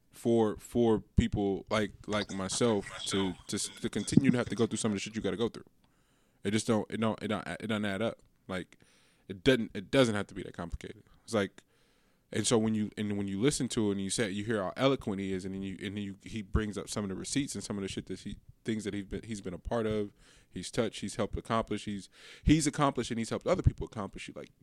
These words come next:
"Yo, he's damn near, like, in terms of, like, hip hop, he's a national treasure, treasure.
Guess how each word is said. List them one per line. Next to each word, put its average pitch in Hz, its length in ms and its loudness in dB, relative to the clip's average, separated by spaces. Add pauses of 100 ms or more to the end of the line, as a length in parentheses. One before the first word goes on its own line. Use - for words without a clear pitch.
"Yo, 113 480 0 (300)
he's 147 280 -2
damn 117 280 2
near, 110 100 0
like, 101 240 -6
in 110 340 -4
terms 120 320 2
of, 104 140 0
like, 101 280 -2 (280)
hip - 220 0
hop, 113 260 4
he's 107 220 0
a 92 60 0
national 98 600 -2
treasure, 85 320 -8 (140)
treasure. 90 340 -4